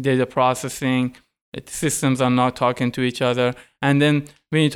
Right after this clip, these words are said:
talking about production forecasting, that by itself is, is crazy, correct? Like, imagine if well might have six months of data and you're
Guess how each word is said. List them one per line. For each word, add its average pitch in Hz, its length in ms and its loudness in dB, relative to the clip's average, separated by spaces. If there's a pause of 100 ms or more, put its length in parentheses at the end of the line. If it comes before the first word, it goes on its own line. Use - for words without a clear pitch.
talking 143 200 0
about 139 200 0
production 151 460 0
forecasting, 117 800 -2 (560)
that 143 440 0
by 131 180 2
itself 139 300 0
is, 131 240 -2
is 127 180 -6
crazy, 110 460 -2
correct? 143 280 2
Like, 151 280 0
imagine 143 460 0
if 127 220 -2
well 135 340 4 (200)
might 123 200 0
have 131 260 0
six - 340 -6
months 147 260 -2
of 131 160 -6
data 135 460 0 (800)
and 151 120 2
you're 147 80 4